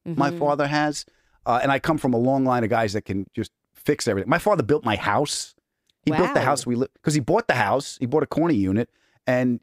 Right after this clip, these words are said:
Speaker 1: that's what he did for a living. And he, there was a fearlessness of, a fearlessness my dad had. Um,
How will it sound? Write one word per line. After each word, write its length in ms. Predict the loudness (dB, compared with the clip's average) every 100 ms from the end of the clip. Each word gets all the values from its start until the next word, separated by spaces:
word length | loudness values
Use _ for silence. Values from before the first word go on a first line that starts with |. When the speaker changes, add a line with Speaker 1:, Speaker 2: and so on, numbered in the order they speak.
| -4
Speaker 1:
that's 220 | -4 0
what 60 | 0
he 40 |
did 160 | 0 0
for 100 | 0
a 40 |
living. 300 | -2 -4 -10 -4
And 200 | -2 0
he, 240 | -2 -4 -8 _ _ _ _ -8
there 120 | -4
was 140 | 0
a 60 | -2
fearlessness 1000 | -4 -4 -2 0 -2 -2 -2 -2 -2 -4
of, 220 | -4 -4 -6 _ -16 -10
a 80 |
fearlessness 520 | -6 -2 -2 -2 -2 -2
my 140 | -2
dad 320 | -2 -4 -4
had. 340 | -4 -6 -6 -12 _ _ _ -6
Um, 400 | -2 0 -2 -4